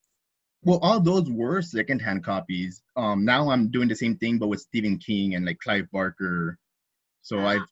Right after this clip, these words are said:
Speaker 1: I've upped my game to the thicker books and just a huge collection in a closet.
Speaker 2: <gasps> Very cool. Yeah, so I'm assuming you like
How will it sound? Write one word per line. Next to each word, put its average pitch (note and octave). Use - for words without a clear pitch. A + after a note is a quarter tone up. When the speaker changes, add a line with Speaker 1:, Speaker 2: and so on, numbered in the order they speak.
Speaker 1:
I've C3
upped C#3+
my C3
game A2+
to A2
the F#2+
thicker G#2
books F#2+
and F2
just B2+
a G#2
huge G#2
collection G2
in F2
a E2+
closet. E2+
Speaker 2:
<gasps> D4
Very B3
cool. A3+
Yeah, B3
so A3
I'm A3
assuming A#3+
you A#3
like G#3+